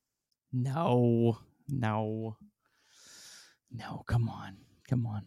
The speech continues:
We're, we're, we wanna see what we wanna see. Well, hopefully this team, you know, hopefully they go on a little run here. You know, I'm, I'm always gonna hold out hope. I'm always gonna hold out hope they'll go on a, you know, there has been some stupid things happen in baseball that make absolutely no sense.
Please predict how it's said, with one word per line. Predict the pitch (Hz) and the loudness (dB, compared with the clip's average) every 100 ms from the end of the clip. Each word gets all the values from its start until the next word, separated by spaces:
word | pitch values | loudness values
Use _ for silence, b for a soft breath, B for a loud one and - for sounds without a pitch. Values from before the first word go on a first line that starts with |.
| - | 4
We're, | 127 131 | 8 10
we're, | 139 | 10
we | 120 147 | 10 8
wanna | 147 165 151 | 10 10 10
see | - 139 135 | 8 10 8
what | 127 123 - _ _ _ _ _ _ - | 10 8 6 _ _ _ _ _ _ -14
we | 127 | -10
wanna | 135 139 | -4 -2
see. | 123 - 123 117 117 - _ _ _ _ _ _ _ - | 2 2 4 2 0 -6 _ _ _ _ _ _ _ -10
Well, | 156 | 4
hopefully | 240 - 240 208 | 4 6 6 6
this | 160 147 | 6 4
team, | - 139 | 6 4
you | 127 | 6
know, | 139 | 2
hopefully | 202 240 | 0 0
they | 196 156 | 0 4
go | 156 | 8
on | 147 | 8
a | |
little | 131 123 | 8 8
run | 117 117 113 | 6 4 4
here. | 127 113 123 | 2 0 -2
You | 131 | 2
know, | 123 | 4
I'm, | 151 | 2
I'm | - 139 160 | 2 2 4
always | 147 147 139 | 8 10 10
gonna | 131 127 | 8 8
hold | 123 127 | 8 10
out | 120 | 8
hope. | 123 117 - | 6 0 -4
I'm | 123 | -2
always | 139 139 | 0 2
gonna | 139 135 | 4 8
hold | 135 | 10
out | 127 | 10
hope | 127 - | 8 8
they'll | 127 | 6
go | 120 123 | 8 10
on | 123 | 12
a, | 120 117 117 b b b b b b _ | 10 8 6 b b b b b b _
you | - 135 | 4 8
know, | 120 | 10
there | 131 185 | 12 10
has | 143 | 10
been | 143 123 | 8 8
some | 107 | 6
stupid | - - - 165 165 156 143 | 8 8 10 8 8 4 8
things | 139 135 | 10 12
happen | 135 131 127 | 12 10 8
in | 120 117 | 4 6
baseball | 120 120 123 | 6 6 8
that | 117 107 | 8 8
make | 113 - | 6 4
absolutely | - 127 127 - 117 117 110 113 | 8 8 8 8 10 8 8 6
no | 113 113 | 8 6
sense. | 120 110 110 - | 6 2 0 -4